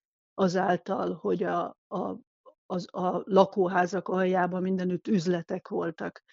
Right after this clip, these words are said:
ö, és így módon a polgárok itt, ö, olyan bevásárlási lehetőséghez jutottak, amelyik nem a belváros eleganciája,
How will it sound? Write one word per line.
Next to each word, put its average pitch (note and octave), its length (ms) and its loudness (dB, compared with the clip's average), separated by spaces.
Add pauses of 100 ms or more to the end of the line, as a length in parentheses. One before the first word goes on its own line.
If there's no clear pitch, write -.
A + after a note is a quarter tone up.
(400)
ö, F#3 260 2
és F3+ 360 0
így G3 220 0
módon F3+ 300 2
a F#3+ 60 -2
polgárok F#3 680 0
itt, - 240 -6
ö, F3 380 -2 (580)
olyan F#3 300 4
bevásárlási F3+ 800 0
lehetőséghez F#3 880 -2
jutottak, F3+ 580 -4
amelyik F3+ 380 -4
nem F#3+ 180 -2
a - 60 -2
belváros F#3+ 680 0
eleganciája, G3 1120 2